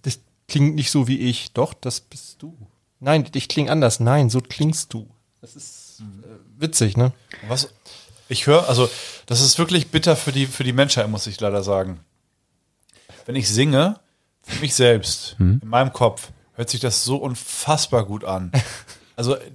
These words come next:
Speaker 2: mit die beste Stimme, die es gibt, weltweit.
Speaker 1: Natürlich.
Speaker 2: Und aber die anderen, also ihr,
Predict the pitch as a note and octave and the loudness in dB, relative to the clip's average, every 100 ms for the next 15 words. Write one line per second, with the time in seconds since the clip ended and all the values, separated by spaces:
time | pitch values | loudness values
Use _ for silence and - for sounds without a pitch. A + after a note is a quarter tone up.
0 | C3+ E3 E3+ C3+ F3+ F3 F3+ E3 E3 - | -10 -8 -4 2 2 2 2 0 0 -8
1 | B2+ C#3 C3+ - D3+ D3 C3 A#2+ - G2 | -18 -20 -10 -4 -2 -2 -4 -6 -6 -2
2 | A2+ D3 B2+ A#2+ G2+ - - D3+ F3 A2+ | 0 2 4 4 2 -4 -4 -2 -2 -4
3 | - - B2 C3+ B2+ B2 A#2+ C3 F3 D#3 | -12 -8 -4 0 2 2 2 0 0 -2
4 | D3 B2+ A2 D3 D3 D3 C#3 G3+ | -4 -6 -6 -4 2 4 4 2